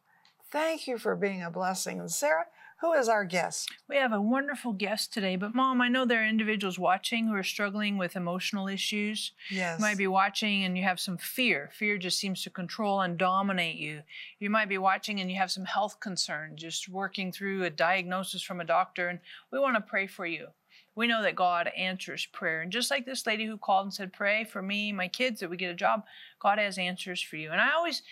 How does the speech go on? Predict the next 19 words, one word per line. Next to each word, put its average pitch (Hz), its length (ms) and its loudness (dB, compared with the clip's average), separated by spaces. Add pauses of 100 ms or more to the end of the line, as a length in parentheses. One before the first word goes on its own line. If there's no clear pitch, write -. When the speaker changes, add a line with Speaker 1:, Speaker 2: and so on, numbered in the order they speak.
(160)
Speaker 2:
encourage 226 340 0
myself 185 420 2
with 175 120 -10
this. 156 180 -6
God 220 280 4
has 254 280 0
more 226 260 2
answers 233 460 0
than 220 100 -2
I 196 60 4
have 190 160 0
questions. 170 680 -4 (440)
God 185 220 4
has 196 180 2
more 185 180 0
solutions 226 840 0
than 147 120 -2
I 170 100 2
have 165 340 0